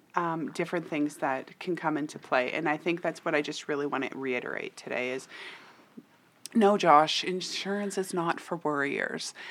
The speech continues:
I was at a conference yesterday, and our Manulife rep threw out a number that was just mind-boggling to me.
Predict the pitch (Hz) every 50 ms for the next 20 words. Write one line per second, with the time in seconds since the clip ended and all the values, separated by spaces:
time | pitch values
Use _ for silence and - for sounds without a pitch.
0 | - - - - 175 180 185 175 202 175 175 170 - - 156 151 151 - 165 170
1 | - - 156 156 - - 160 151 143 139 123 - 143 151 139 147 151 139 131 139
2 | 147 156 165 165 156 160 - - 160 143 127 - - - - - 160 151 147 151
3 | 143 147 151 143 135 143 135 131 135 131 - 110 107 - 151 147 - - - -
4 | - - - 147 135 - - - - 135 123 131 135 147 147 123 127 131 135 139
5 | 131 131 151 160 - - - 120 - -